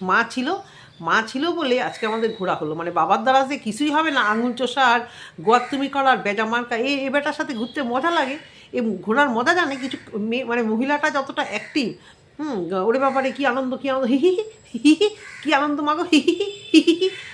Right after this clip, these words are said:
আমি বুঝে পাই না যে, মানে, এতটা কি করে হয় আর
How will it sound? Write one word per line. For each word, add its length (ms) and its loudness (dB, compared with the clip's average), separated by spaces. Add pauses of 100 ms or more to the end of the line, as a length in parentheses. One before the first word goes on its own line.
(160)
আমি 80 -6
বুঝে 260 2
পাই 260 4
না 100 0
যে, 200 -2
মানে, 240 -2 (100)
এতটা 720 -2 (380)
কি 120 -6
করে 260 4
হয় 320 2
আর 60 -8